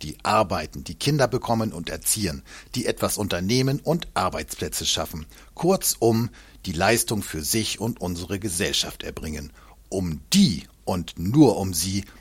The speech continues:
muss sich Politik kümmern“, hat er zweitausenddrei in einem Interview in der Zeit gesagt. In einem aktuellen Interview vom einunddreißigsten Januar dieses Jahres hat ihm die Zeit dieses Zitat vorgehalten,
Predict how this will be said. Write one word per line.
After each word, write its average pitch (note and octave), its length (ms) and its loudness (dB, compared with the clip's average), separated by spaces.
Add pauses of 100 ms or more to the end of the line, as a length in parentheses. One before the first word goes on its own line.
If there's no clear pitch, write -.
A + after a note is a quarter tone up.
(160)
muss A2 380 2
sich - 240 -4
Politik F#2 640 -6
kümmern“, D2+ 400 -8 (880)
hat - 260 -2
er A2+ 160 -4
zweitausenddrei F#2 920 0
in A2 260 -4
einem F2 300 -2
Interview A2 560 -2
in A2 100 -6
der A#2+ 180 -6
Zeit - 460 -4
gesagt. - 540 -8 (1080)
In G2+ 200 -2
einem G2+ 340 0
aktuellen C#3+ 560 2
Interview F#2 540 -2
vom E2+ 260 -6
einunddreißigsten F#2 920 -4
Januar G2 380 -2
dieses G2 340 -4
Jahres G2+ 480 2 (220)
hat - 220 0
ihm D3 120 0
die F2+ 140 -4
Zeit G2 460 0
dieses C3 340 -4
Zitat C3 380 -4
vorgehalten, F2+ 800 0